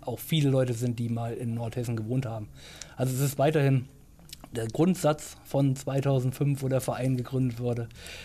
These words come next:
Kunst- und Kulturförderung für den Schwalm-Eder-Kreis, ist halt weiterhin Erfolg,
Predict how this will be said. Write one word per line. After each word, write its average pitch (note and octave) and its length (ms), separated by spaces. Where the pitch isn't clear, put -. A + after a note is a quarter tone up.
Kunst- C#3+ 260
und C3 100
Kulturförderung B2 800
für C3+ 240
den A#2+ 280
Schwalm-Eder-Kreis, B2 920
ist A#2 160
halt A2+ 160
weiterhin A#2 360
Erfolg, A#2+ 380